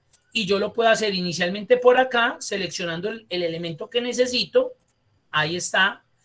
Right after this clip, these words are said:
Automáticamente cuando yo tengo filtrado, al lado dere-, al da-, al lado izquierdo,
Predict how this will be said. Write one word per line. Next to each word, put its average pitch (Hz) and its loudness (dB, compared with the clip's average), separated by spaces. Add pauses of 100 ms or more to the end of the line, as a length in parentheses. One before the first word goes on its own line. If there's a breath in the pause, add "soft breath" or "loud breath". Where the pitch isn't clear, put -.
(200 soft breath)
Automáticamente 202 0
cuando 208 0
yo 180 -4
tengo 226 -2
filtrado, 240 2 (160)
al 185 2
lado 185 2
dere-, 240 8
al 190 0
da-, 196 2
al 185 0
lado 190 0
izquierdo, 240 2